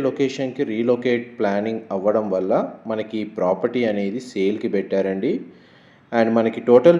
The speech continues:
బిల్డింగ్ ఫేసింగ్ వచ్చేసి నార్త్ ఫేసింగ్ అండి. ఫోర్ హండ్రెడ్ స్క్వేర్ యార్డ్స్ ఏదైతే జీ ప్లస్ ఫోర్ ఫ్లోర్స్ కన్‌స్ట్రక్షన్ చేసిన అపార్ట్‌మెంట్ బిల్డింగ్ ఫేసింగ్ నార్త్. And ఇందులో మనకు ఫ్లాట్స్ ఏవైతే కన్‌స్ట్రక్షన్ చేశారో త్రీ బీహెచ్కే ఫ్లాట్స్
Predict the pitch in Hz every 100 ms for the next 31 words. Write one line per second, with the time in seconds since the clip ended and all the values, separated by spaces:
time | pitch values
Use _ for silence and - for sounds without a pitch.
0 | 131 131 143 156 151 127 127 131 147 135
1 | 135 135 135 175 135 117 123 - - 139
2 | 139 127 120 139 180 123 117 120 120 113
3 | 117 113 117 113 113 107 110 104 104 104
4 | 110 110 113 104 104 110 107 107 107 101
5 | - 104 - 104 101 - 104 92 104 101
6 | 104 101 98 95 107 107 190 208 - 104
7 | 101 110 135 117 101 104 - 202 - -
8 | - - - - 117 123 143 151 185 165
9 | 139 - 151 - - 113 131 156 - 143
10 | 135 131 120 107 - 120 - 117 107 104
11 | 104 113 143 113 107 110 107 - 104 107
12 | 104 101 -